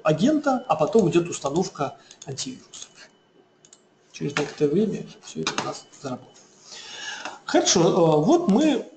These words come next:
установили. Да, сейчас он запустится, заработает. Да, что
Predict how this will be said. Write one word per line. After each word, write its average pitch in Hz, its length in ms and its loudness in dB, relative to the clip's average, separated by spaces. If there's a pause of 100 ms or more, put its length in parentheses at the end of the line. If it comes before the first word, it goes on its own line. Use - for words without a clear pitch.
(100)
установили. 180 760 -6 (920)
Да, 240 240 -8 (280)
сейчас - 480 0 (100)
он 165 280 -6 (300)
запустится, 175 920 -4 (240)
заработает. 151 720 -4 (560)
Да, 220 140 -16 (100)
что 180 720 -2